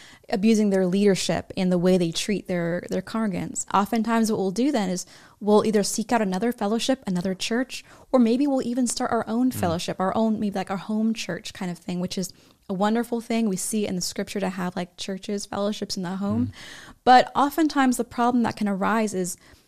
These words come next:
Speaker 1: because, like you talked about, the trauma, because of the abuse we've seen or have experienced from leadership in the church, that we almost can sometimes, and we've seen it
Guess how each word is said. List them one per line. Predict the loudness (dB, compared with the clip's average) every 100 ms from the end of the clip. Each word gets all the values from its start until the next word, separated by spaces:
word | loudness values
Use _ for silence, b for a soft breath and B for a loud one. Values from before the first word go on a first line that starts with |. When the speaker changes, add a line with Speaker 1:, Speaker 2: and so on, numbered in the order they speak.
| b -10
Speaker 1:
because, | 0 4 4
like | 0
you | -4
talked | -4 -4 -2
about, | -4 -4
the |
trauma, | -6 -4 0 0 0 -4 -8 _
because | -12 -6 0 2
of | 2
the | 0 -2
abuse | 0 0 2 0
we've | -2 -4
seen | 0 2 2
or | 2
have | -2
experienced | -4 -4 -4 -2 0 -2 -2 -6 B B B B B -16
from | 0 4 4 4 -2 -10
leadership | -4 0 2 2 2 0 0
in | -2
the | -2
church, | -2 0 0 -4 -12 b b
that | -2 2
we | 2 2
almost | 2 4 2 -2 -6
can | -2 0
sometimes, | 2 0 0 -2 -2 -2
and | -2 -2
we've | -2 -2
seen | -2 -2
it | -4